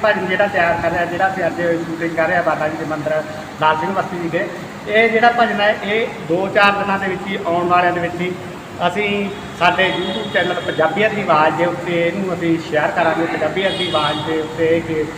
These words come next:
ਜਿਹੜਾ ਮਾਤਾ ਦਾ ਭਜਨ ਹੈ, ਇਹ ਚੱਲੂਗਾ। ਉਮੀਦ ਕਰਦੇ ਹਾਂ ਇਹ ਭਜਨ ਸਰੋਤਿਆਂ ਦੀ ਜਿਹੜੀ ਸੋਚ ਤੇ ਹੈ,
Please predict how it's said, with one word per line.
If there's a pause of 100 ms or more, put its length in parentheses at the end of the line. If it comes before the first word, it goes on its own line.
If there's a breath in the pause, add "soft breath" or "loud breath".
(180)
ਜਿਹੜਾ
ਮਾਤਾ
ਦਾ
ਭਜਨ
ਹੈ,
ਇਹ
ਚੱਲੂਗਾ।
ਉਮੀਦ
ਕਰਦੇ
ਹਾਂ (360)
ਇਹ
ਭਜਨ
ਸਰੋਤਿਆਂ
ਦੀ
ਜਿਹੜੀ (100)
ਸੋਚ
ਤੇ
ਹੈ,